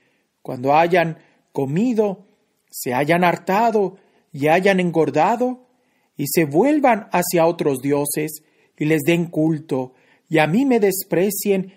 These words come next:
y rompan mi alianza. Y cuando les alcancen males y adversidades sin número,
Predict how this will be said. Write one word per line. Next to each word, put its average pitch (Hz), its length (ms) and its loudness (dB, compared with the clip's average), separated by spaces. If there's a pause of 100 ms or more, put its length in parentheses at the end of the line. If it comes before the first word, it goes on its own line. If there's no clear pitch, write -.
(140)
y 143 80 -4
rompan 165 680 0
mi 156 120 -2
alianza. 127 760 -4 (1080)
Y 143 100 -10
cuando 131 300 -6
les 135 200 -4
alcancen 147 580 -2
males 156 500 0 (340)
y 160 120 0
adversidades 151 840 2
sin 151 160 -6
número, 180 520 0